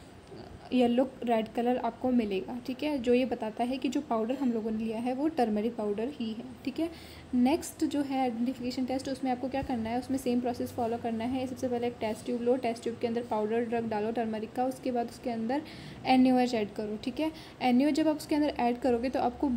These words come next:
deep brown color मिलेगा, ठीक है। वो डीप brown color ये शो करता है कि हम लोगों ने जो,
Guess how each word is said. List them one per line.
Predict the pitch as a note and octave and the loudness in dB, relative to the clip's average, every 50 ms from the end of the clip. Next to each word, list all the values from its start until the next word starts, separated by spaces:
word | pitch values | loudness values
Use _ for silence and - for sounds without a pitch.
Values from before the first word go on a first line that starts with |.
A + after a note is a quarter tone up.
| G#3+ A3 G#3+ | 0 0 2
deep | G#3+ B3 A#3+ | 4 4 4
brown | G#3 G3+ A#3 A3 G#3+ G#3+ G#3+ | 4 4 2 2 4 2 0
color | G#3+ A3 A3 A3 | 0 0 0 0
मिलेगा, | G#3+ G#3 G3+ G3+ G#3 A3+ | 0 0 -2 -2 -4 -4
ठीक | A#3 - B3 - | -4 -4 -2 0
है। | D#4 | 0
वो | C#4+ D4+ D4 | 2 4 4
डीप | B3+ A#3 A#3 A#3+ A3+ | 4 4 4 2 2
brown | A3 A3+ C4 C4 C4+ C4 | 4 4 4 4 4 4
color | C4+ B3+ B3+ B3+ | 2 2 2 0
ये | B3 A3+ B3 C4+ | 0 0 0 0
शो | C4 D4+ C#4 | 2 0 0
करता | - A#3 A3 - A#3 | 0 -2 -2 0 0
है | A#3 A#3 | -2 0
कि | A#3+ C4 | -2 -2
हम | C4+ B3+ A#3 A3+ | -2 -2 0 0
लोगों | A3+ G#3+ A#3 A#3+ | 0 0 0 0
ने | B3 B3+ | 0 0
जो, | B3 C#4 C#4 B3+ | 0 0 0 -2